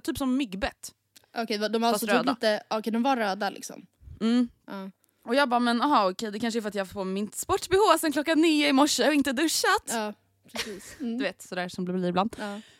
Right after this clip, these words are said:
Speaker 1: Nej, men snälla, sen har de här blivit fler och fler och fler och fler.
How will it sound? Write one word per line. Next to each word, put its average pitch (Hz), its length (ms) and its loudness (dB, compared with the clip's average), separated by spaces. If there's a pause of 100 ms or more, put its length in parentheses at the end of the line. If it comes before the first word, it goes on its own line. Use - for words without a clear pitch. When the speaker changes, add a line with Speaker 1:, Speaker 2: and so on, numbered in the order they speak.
(120)
Speaker 1:
Nej, 320 140 2
men 302 120 4
snälla, 262 240 4
sen 349 360 -2
har 415 60 0
de 302 100 2
här 233 100 2
blivit 190 240 -2
fler 349 400 -6 (120)
och 285 120 -8
fler 214 480 -6
och 214 120 -8
fler 175 440 -4
och 196 120 -10
fler. 156 400 -8